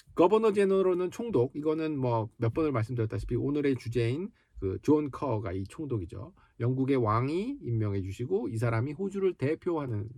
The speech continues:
사람이라고 보시면 됩니다. 이 사람의 권한이 무지막지합니다. 그러니까 실제로 막 수상도 날려버렸죠. 그리고, 어, 모든 군대, 호주 군대의 총 통수권도 이 사람한테 있어요. 그리고 모든 법안들,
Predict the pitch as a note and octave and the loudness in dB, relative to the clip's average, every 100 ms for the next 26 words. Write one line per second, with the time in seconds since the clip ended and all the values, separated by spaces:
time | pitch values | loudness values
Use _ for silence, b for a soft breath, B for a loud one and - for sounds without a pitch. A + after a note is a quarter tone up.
0 | - G2+ F2 - B2 F#2+ F2+ F2+ F2 F2+ | -10 -8 -8 -10 -8 -6 -6 -6 -6 -8
1 | F2+ - G#2+ C#3+ C#3+ D3 A#2 B2 D3+ A3+ | -8 -10 -4 -2 -2 -2 -2 -2 -4 -6
2 | F#3 B B - A3+ B3 A#3+ D3+ - A#2+ | -10 B B -4 -2 0 0 -2 -4 -6
3 | G#2 F2 - _ _ _ - A2 F#3+ G3 | -6 -8 -16 _ _ _ -6 -4 2 4
4 | E3+ C#3 A#2+ G#3+ G3+ F3 G#2 C#3 C3 G2+ | 4 2 -2 -4 -4 0 4 4 4 0
5 | - E2+ G3+ - - _ B2+ C3 D3+ D#3+ | -2 -8 -8 -14 -20 _ -2 2 0 -2
6 | b _ G#2+ G#2 G2+ A#2 F#3+ A#3 G3 A#2+ | b _ -6 -4 0 4 4 4 -2 -4
7 | - A#2+ A2 G2 F#2 G2+ G3+ F#3 F3 D#3+ | -2 0 2 0 -2 -6 -4 -4 -4 -6
8 | B2+ B2 A#2+ B2+ - F#3 F3 - G3+ F3 | -2 0 0 0 -4 -8 -8 -8 -8 -8
9 | F#3 - D3 D3 A3+ C#3 B2 G#2+ F2 F2+ | -12 -4 -4 -2 -2 0 0 -2 -4 -12
10 | - G#2+ _ _ _ _ - A#2+ G2+ A#3 | -16 -20 _ _ _ _ -2 0 0 4
11 | C#4+ D4 C#4 C4 A#3 G#3+ F3+ C3 A#2 F2+ | 6 8 6 2 -2 -4 0 2 4 0
12 | D#2+ | -4